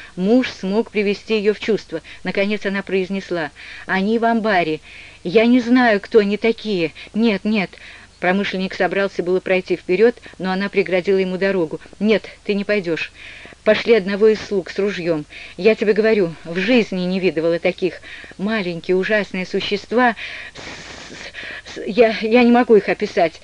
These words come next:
И подумать только, что Рыжий трогал их и пытался кормить. Он держал их, скармливал им мясо.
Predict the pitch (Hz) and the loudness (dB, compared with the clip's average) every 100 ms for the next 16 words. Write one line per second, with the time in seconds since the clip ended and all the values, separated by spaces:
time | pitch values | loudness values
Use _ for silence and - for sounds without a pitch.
0 | - - 208 214 233 220 208 190 - 214 | -20 -6 -2 2 4 4 2 0 6 6
1 | - 196 - - - - 208 202 269 240 | 8 0 -2 -10 -14 2 4 6 4 4
2 | 185 175 - - - - 226 262 190 196 | 4 2 0 -18 -12 -2 6 6 6 4
3 | 196 - - - 214 226 254 240 - 214 | 4 0 -12 -2 2 2 2 0 0 -2
4 | 233 240 214 165 - - - - - 214 | 2 2 0 -2 -10 -20 -20 -20 -2 2
5 | 226 196 240 233 233 180 170 - - - | 2 4 2 4 2 2 0 -4 -14 0
6 | 254 240 208 214 208 220 220 240 202 - | 2 4 2 4 4 4 4 2 2 -2
7 | 175 | -6